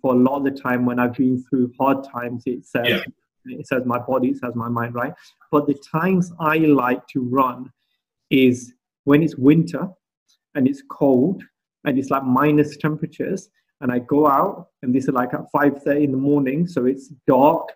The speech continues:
Speaker 1: it's cold, and there's no one around, and I've just literally get my hoodie up, no music, no technology, nothing, and I just go out. And it's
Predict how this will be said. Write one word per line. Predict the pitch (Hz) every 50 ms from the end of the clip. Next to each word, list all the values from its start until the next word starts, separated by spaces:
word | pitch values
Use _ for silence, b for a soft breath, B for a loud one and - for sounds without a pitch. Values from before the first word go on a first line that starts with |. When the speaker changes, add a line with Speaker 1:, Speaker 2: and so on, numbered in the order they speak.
| _ _ _ _ _
Speaker 1:
it's | - 147 - -
cold, | - - - 143 131 135 139 139 139 139
and | - - - - _ _ _ - 135
there's | 123 117 117
no | 127 127 139 143
one | 143 143 139 139
around, | 135 127 135 135 131 127 135 165 175 180 - _ _ _ _ _ _ _ -
and | 139 131 127 127 127 123 127 - - -
I've | 143 127 117
just | 147 139 - -
literally | 143 135 135 - 139 131
get | 123 - 160 - -
my | 143 127
hoodie | 123 - - 170 147 151 160
up, | 160 165 160 - - - _ _ _ _ -
no | 143 131 139 156 160 165 170 165
music, | 147 139 139 147 160 160 151 147 - 160 -
no | 170 147 147 156
technology, | 151 156 - 165 - 165 143 139 139 127 135
nothing, | 139 143 151 147 - - 139 127
and | 131 123
I | 123
just | 127 123 135 123 - -
go | - 127 131 131
out. | 127 123 117 117 - b b b b _ -
And | 151 139
it's | 143 139